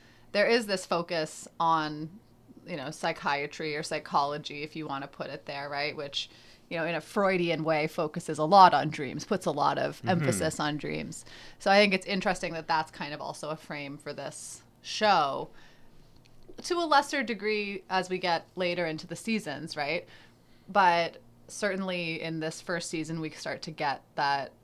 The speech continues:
Speaker 1: Chase and the rest of the team are really interested in people's subconscious, and they're
Speaker 2: Mm-hmm.
Speaker 1: interested in people's underlying psyche.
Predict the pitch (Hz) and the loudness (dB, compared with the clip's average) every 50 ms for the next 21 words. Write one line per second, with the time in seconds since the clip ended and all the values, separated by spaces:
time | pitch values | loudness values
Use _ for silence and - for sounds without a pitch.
0 | _ _ - _ - - - 180 151 156 156 - - - - - - 147 143 143 | _ _ -20 _ -10 -6 -4 -4 -2 -4 -4 -6 -6 -8 -8 -6 -6 -6 -6 -6
1 | 147 147 143 139 - - - - - - - - 180 165 160 165 - - 170 147 | -8 -10 -12 -14 -18 -20 -20 -20 -20 -14 -8 -4 -2 0 0 0 0 -4 -8 -8
2 | 147 - - - 185 170 160 156 151 - 160 160 147 160 156 151 151 151 143 127 | -8 -8 -6 -6 -4 -4 -4 -4 -2 -2 -2 -2 -2 -4 -4 -4 -4 -6 -6 -6
3 | 120 160 160 175 - _ - - _ _ _ _ _ _ _ - 220 220 226 226 | -8 -8 -10 -16 -20 _ -20 -20 _ _ _ _ _ _ _ -4 0 0 2 2
4 | 220 202 147 156 - - - 165 151 156 147 143 135 - - 156 147 - 143 135 | 2 0 -2 -2 -2 -4 -6 -6 -4 -4 -6 -6 -8 -8 -10 -10 -10 -8 -10 -10
5 | - - - 156 151 - - 175 147 151 - - 180 127 113 127 139 127 - 190 | -8 -6 -8 -8 -8 -8 -12 -12 -12 -12 -10 -8 -6 -6 -4 -2 -2 -2 -2 -2
6 | 175 180 180 - 190 170 165 - 170 156 156 143 143 - - - - 165 156 151 | -2 -4 -4 -4 -4 -6 -6 -6 -8 -8 -8 -8 -4 0 2 4 4 4 4 2
7 | 147 139 147 - - - - - - - - - - - - - - - - 165 | 2 -2 -4 -8 -10 -10 -12 -12 -14 -18 -20 -20 -20 -20 -20 -20 -12 -6 -6 -4
8 | 156 160 151 147 147 143 139 135 151 - - - 160 147 151 - - 156 135 - | -4 -4 -2 0 0 0 0 -2 -6 -8 -8 -6 -6 -6 -6 -8 -12 -12 -12 -12
9 | 160 156 190 | -12 -14 -16